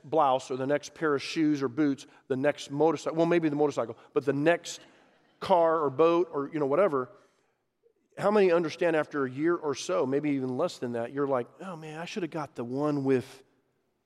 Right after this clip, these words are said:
whatever"? So if we're thinking that the new thing is going to provide the contentment, uh, we're, we're mistaken. Do I struggle with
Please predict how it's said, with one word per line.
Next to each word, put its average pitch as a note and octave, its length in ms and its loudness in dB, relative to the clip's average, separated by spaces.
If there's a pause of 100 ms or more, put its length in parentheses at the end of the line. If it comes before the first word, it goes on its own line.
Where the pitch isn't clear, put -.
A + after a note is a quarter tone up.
(540)
whatever"? B2+ 440 0 (2000)
So F3+ 200 4
if E3 180 2
we're F3 120 6
thinking D3+ 680 0 (280)
that D3 260 -2 (840)
the D3+ 100 0
new D#3+ 600 2
thing B2+ 720 -2
is C3+ 200 -6
going D3+ 320 0
to C3+ 120 -14
provide C3+ 460 -2
the B2+ 80 -6
contentment, A#2 680 -8 (120)
uh, A#2 260 -6
we're, C3 260 -2
we're C3+ 240 0
mistaken. A2+ 540 -4 (1500)
Do D3+ 140 4
I - 20 2
struggle F3+ 500 -2
with C#3 400 0